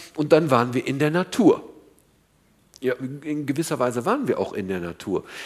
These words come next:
Aber wir waren eigentlich nur fotografisch in der Natur, weil anschließend gehen wir wieder zurück in unsere Häuser, machen den Kühlschrank auf, denn eine Gewalt-, der gewaltige Eingriff ist in natürliche Gegebenheiten, weil in der Natur gibt's keine Kühlschränke.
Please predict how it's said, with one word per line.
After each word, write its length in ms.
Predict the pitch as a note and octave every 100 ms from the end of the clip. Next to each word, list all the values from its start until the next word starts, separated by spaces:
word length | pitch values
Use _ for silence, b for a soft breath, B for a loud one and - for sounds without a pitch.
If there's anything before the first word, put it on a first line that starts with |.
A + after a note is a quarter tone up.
| B
Aber 240 | - C3+ C3+
wir 100 | B2+
waren 220 | B2 C3+
eigentlich 340 | C3 D3 F3
nur 100 | F3
fotografisch 720 | F3 F3 E3+ F3 A#3+ C#4+ B2 -
in 140 | G#2+
der 120 | G2+
Natur, 420 | F#2+ F#2 G2+ G2
weil 200 | G#2 C3+
anschließend 720 | - A#2+ B2 - D3 F3+ G#3 F3+
gehen 160 | D3+
wir 120 | C#3+
wieder 200 | B2 G#2+
zurück 460 | - - G2+ A#3+ - B B -
in 120 | D3+
unsere 400 | D#3+ C3+ B2 G#2+
Häuser, 560 | A#2+ D#3+ G3 A#3 C#4 D4 B B B D3+ -
machen 260 | D3+ D#3+ D3
den 160 | C3+
Kühlschrank 720 | - A3 B3+ C#4 - A#2+ A#2
auf, 320 | - B2 G3+ -
denn 140 | C#3
eine 80 | C3
Gewalt-, 400 | B2+ F#3+ B3+ -
der 80 | B2+
gewaltige 580 | B2+ F3 C#4 D3+ C3
Eingriff 540 | A2+ A#2+ B2 B2 F#3 -
ist 320 | B2+ - -
in 80 | C#3
natürliche 560 | C3 - C#3 B2+ C3
Gegebenheiten, 640 | A2 A#2 G#2+ A#2 C3+ E3 F#3+
weil 160 | C3+
in 80 | A#2+
der 80 | B2+
Natur 280 | B2 A#2+ C3+
gibt's 280 | G#3 - -
keine 200 | G#2 G2+
Kühlschränke. 720 | - G#2 - A2+ A#2+ F3+